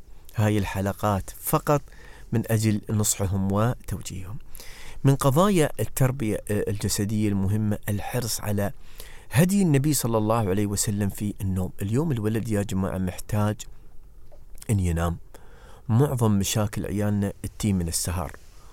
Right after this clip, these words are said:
وأنا أول واحد منكم يعني يمكن أتكلم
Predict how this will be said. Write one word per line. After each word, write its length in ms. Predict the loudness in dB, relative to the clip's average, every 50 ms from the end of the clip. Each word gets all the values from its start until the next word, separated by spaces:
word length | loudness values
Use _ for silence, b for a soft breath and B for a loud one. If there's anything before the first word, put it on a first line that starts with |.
| B B B
وأنا 300 | 2 4 4 6 4 4
أول 460 | 4 4 2 2 2 2 2 2 2
واحد 440 | 2 2 0 0 0 -4 -6 -4 -2
منكم 440 | 0 0 0 -2 -2 -4 -4 -4 -4 -2
يعني 720 | 0 0 2 2 2 2 2 2 0 0 0 0 0 0
يمكن 300 | 2 2 2 4 4 6
أتكلم 640 | 6 6 4 4 4 4 4 6 6 4 4 4